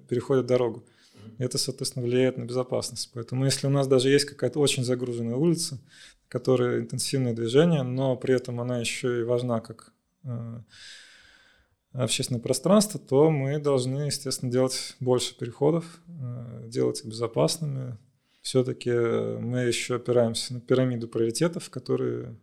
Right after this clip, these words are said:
Speaker 1: у пешехода наивысший приоритет.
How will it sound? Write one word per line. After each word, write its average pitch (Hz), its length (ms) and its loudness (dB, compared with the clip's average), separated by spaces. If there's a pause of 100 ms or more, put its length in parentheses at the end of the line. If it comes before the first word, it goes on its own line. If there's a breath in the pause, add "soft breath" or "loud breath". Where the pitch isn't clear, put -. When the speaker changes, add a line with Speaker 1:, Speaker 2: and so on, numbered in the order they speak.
(220)
Speaker 1:
у 131 120 -8
пешехода 143 520 -2 (360)
наивысший 123 480 -4
приоритет. 117 440 -8